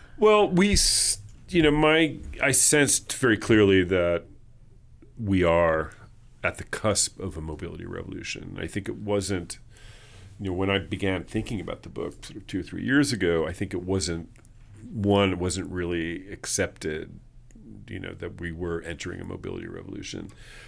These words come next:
what it was, et cetera, how important it was. I mean, I kind of felt it and saw it, but I wanted to communicate that. And the other thing is, because I'm in the business, I mean, you know, we, we organize this great big event, Commotion L A, on, on, on future mobility and innovative mobility.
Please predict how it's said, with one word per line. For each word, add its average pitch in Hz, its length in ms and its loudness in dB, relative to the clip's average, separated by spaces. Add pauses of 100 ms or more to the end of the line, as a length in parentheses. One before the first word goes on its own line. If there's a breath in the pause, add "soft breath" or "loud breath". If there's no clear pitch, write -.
what 98 200 2
it 85 120 -4
was, 78 460 0
et 73 100 -12
cetera, 78 380 -4
how 80 160 -6
important - 440 -8
it - 80 -12
was. 87 440 -10
I 92 60 -12
mean, 95 160 -6
I 98 160 0 (160)
kind 90 160 -8
of - 80 -12
felt 76 320 -2
it 73 120 -4
and 76 100 -12
saw 82 320 -2
it, - 220 -10 (720 loud breath)
but 101 140 0
I 90 40 0
wanted 90 300 -2
to - 80 -14
communicate 82 640 -10
that. - 240 -10
And 120 140 -4
the 160 160 4
other 214 180 0
thing 101 480 0 (600 loud breath)
is, 107 400 2
because - 340 0
I'm 110 220 0 (100)
in 104 140 0
the 95 80 2
business, 87 720 -2
I 101 100 -4
mean, 87 440 -8
you 101 120 -4
know, 87 100 -4
we, 90 240 -2
we 90 240 -4
organize 80 540 0
this 85 120 -4
great 82 320 -4
big 78 140 0
event, 78 320 -4
Commotion 78 460 -8
L 76 180 -6
A, 73 340 -4
on, 76 260 -8
on, 78 380 -10
on 80 300 -10
future - 360 -6
mobility 78 600 -6
and 76 100 -10
innovative 80 480 -6
mobility. 80 720 -8